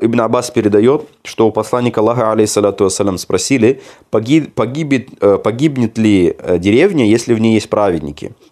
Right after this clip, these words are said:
«Каля наам», он сказал: «Да». «Киля бима, я Расулаллах, почему? Как, посланник Аллаха?» «Каля бита-, битахаунихим ва сукутихим ан маасилай та'аля».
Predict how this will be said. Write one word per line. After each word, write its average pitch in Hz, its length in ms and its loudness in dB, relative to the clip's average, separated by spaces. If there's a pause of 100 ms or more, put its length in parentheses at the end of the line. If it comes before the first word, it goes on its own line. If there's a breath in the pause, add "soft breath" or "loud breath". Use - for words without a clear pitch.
«Каля 127 200 2
наам», 185 280 0
он 139 60 0
сказал: 156 300 0
«Да». 117 300 -2 (300 loud breath)
«Киля 123 220 2
бима, 110 320 0
я 165 140 4
Расулаллах, 90 480 0
почему? 110 520 0
Как, 143 300 -4
посланник 98 440 -2
Аллаха?» 78 360 -2 (360 loud breath)
«Каля 120 440 0
бита-, 113 580 -2
битахаунихим 113 1500 0
ва 104 140 2
сукутихим 113 880 0
ан 104 220 -2
маасилай 95 580 0
та'аля». 69 440 -4